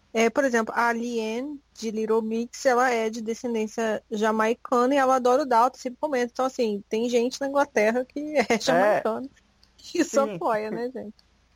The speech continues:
Speaker 2: Claro. É, mas eu achei a melhor apresentação da noite, assim, de longe. O Dalton e a Shen, pra mim, foram os meus favoritos. E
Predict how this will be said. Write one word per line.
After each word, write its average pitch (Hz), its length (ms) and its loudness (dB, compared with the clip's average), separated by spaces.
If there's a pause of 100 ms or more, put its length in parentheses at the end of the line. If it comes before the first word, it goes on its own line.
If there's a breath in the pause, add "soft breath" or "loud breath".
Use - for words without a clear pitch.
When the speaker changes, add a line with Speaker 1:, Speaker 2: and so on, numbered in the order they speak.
(120)
Speaker 2:
Claro. 156 340 2 (480 soft breath)
É, 135 280 0
mas 156 280 0
eu 180 200 2
achei 190 320 -2
a 196 60 -2
melhor 175 260 0
apresentação 185 560 -8
da 160 140 0
noite, 151 340 -4
assim, 143 180 -10
de 139 140 -8
longe. 165 800 -2
O 139 180 -2
Dalton 135 560 0
e 139 100 0
a 131 60 2
Shen, 135 360 -4
pra 135 140 -2
mim, 127 120 -4
foram 131 220 -4
os 131 80 -8
meus 135 160 -2
favoritos. 143 540 -2 (560 soft breath)
E 151 600 4